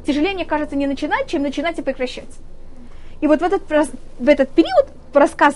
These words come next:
Эстер, значит, здесь Кор-, э, Кореш, потом Ахашверош, а после Ахашвероша, значит, мы воюем во время Ахашвероша с амалекитянами, уничтожаем их на каком-то уровне. Это рассказ Мордеха и Эстер. Все семьдесят пять тысяч, которые убивают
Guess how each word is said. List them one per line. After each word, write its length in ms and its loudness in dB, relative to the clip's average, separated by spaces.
Эстер, 380 2
значит, 280 -2
здесь 160 0
Кор-, 280 4
э, 180 4
Кореш, 400 2
потом 380 2
Ахашверош, 680 -2
а 100 0
после 400 4
Ахашвероша, 680 0
значит, 260 -4
мы 120 4
воюем 520 6
во 100 -2
время 220 0
Ахашвероша 460 -2
с 80 -8
амалекитянами, 640 -4
уничтожаем 640 6
их 120 -4
на 80 4
каком-то 340 4
уровне. 280 -2
Это 180 6
рассказ 300 0
Мордеха 380 0
и 20 -6
Эстер. 320 -4
Все 180 4
семьдесят 440 -2
пять 260 2
тысяч, 260 0
которые 280 -4
убивают 440 0